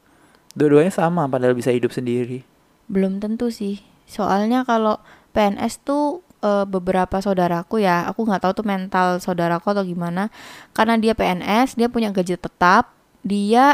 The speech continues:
Speaker 2: akhirnya membeli barang-barang yang tidak bisa dia miliki sebenarnya kayak gitu sih. Bukan cuma P N S aja ya, kayak pekerja kantoran biasanya
Speaker 1: Sem-,
Speaker 2: kayak
Speaker 1: rata-rata,
Speaker 2: gitu.
Speaker 1: rata-rata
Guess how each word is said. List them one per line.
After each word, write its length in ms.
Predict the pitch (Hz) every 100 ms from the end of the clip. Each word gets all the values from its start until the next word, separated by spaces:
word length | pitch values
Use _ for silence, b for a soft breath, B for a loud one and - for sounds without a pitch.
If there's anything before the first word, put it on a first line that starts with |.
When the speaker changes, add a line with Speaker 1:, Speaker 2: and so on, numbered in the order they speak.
| -
Speaker 2:
akhirnya 320 | 240 226 277
membeli 640 | 262 233 202 196 240 262
barang-barang 640 | 202 196 196 190 185 208 220
yang 320 | 240 247 247 B B B B -
tidak 320 | 220 208 196
bisa 240 | 196 214 196
dia 560 | 185 185 180 180 180 180 220 _ _ _
miliki 480 | - 202 214 214 262
sebenarnya 640 | 247 202 180 180 190 190 180
kayak 400 | 180 170 175 185
gitu 160 | 190
sih. 240 | - 170 175 - _ _ _
Bukan 160 | - 208
cuma 160 | 208 208
P 160 | -
N 80 | 180
S 80 | 190
aja 240 | 196 220
ya, 400 | 226 185 180 - 226
kayak 220 | 190 175
pekerja 340 | - 180 180 -
kantoran 400 | 175 175 190 202
biasanya 340 | 180 180 196 202
Speaker 1:
Sem-, 40 |
Speaker 2:
kayak 100 | 180 156
Speaker 1:
rata-rata, 240 | 165 170
Speaker 2:
gitu. 240 | 190 202 -
Speaker 1:
rata-rata 480 | 147 151 156 151